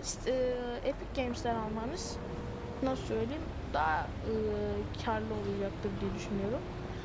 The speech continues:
Şu an ikisinin fiyatını da bilmiyorum. Belki ikisinin fiyatı da aynıdır. Şu an iki bin yirmi beş yılına göre, iki bin yirmi beşi bugün iki bin yirmi beş Haziran.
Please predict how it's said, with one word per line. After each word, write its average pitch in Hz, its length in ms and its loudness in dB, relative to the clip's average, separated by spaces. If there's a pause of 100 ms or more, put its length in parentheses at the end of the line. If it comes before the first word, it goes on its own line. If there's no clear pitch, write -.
Şu - 160 4
an 330 80 4 (140)
ikisinin 349 360 -2
fiyatını 349 320 2
da 349 120 0
bilmiyorum. 269 420 0
Belki 247 260 0
ikisinin - 440 -2
fiyatı 269 300 0
da 262 60 4
aynıdır. 240 380 0 (560)
Şu - 160 4
an 294 120 4 (120)
iki 302 200 0
bin 311 180 2 (100)
yirmi 277 240 0
beş 311 240 0
yılına 285 280 0
göre, 220 260 0 (480)
iki - 140 0
bin 294 100 2
yirmi 302 280 0
beşi 320 320 0 (120)
bugün 294 240 0 (1400)
iki 269 200 2
bin 262 160 2
yirmi 262 240 0
beş 285 200 2 (2250)
Haziran. 262 680 2